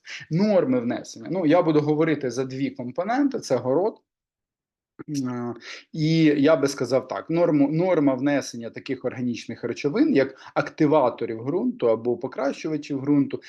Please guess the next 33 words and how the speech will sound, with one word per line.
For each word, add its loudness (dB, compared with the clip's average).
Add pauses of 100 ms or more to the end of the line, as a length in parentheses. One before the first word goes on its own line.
(140)
це 0
п'ять 0 (260)
тонн 2
на 0
гектар, -10
або 2
п'ять, -6
п'ять 4
тисяч -6
кілограм -2
на -6
гектар. -16
Ну, -4
ви, 4
якщо 4
у 4
вас 0
є 0
гектар, 0
ви -2
можете -4
використати -8
цю -6
дозу. 0 (320)
Ну, 4
дуже 6
важко 2
зібрати, -2
е, -8
п'ять 0
тонн -4
кавової 0
гущі, 0